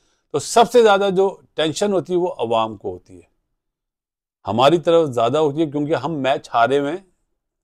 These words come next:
अ, यूएसए से। इंडिया को कोई प्रेशर नहीं है, क्योंकि वो आपको पता है नंबर वन टीम है। They are mentally very strong, इंडिया।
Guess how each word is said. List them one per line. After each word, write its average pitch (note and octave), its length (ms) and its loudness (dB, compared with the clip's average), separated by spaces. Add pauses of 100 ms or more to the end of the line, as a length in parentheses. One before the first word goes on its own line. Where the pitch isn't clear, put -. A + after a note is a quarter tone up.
(340)
अ, G#2+ 340 -8 (200)
यूएसए C3 420 0
से। - 200 -20 (880)
इंडिया F3+ 260 4
को G3+ 140 2
कोई F3+ 120 0
प्रेशर E3+ 320 0
नहीं G3 160 -4
है, G3+ 240 -12 (380)
क्योंकि D#3+ 340 -2 (440)
वो D#3 440 0 (420)
आपको A#2 240 -4
पता C3+ 240 -2
है C#3+ 60 -4
नंबर C3 220 -2
वन C3 260 -2
टीम C#3 240 -6
है। B2+ 140 -18 (2000)
They D#3 340 4
are G3+ 160 6
mentally F3 640 2
very D#3 420 0
strong, G#2 340 -2 (360)
इंडिया। A2 420 -4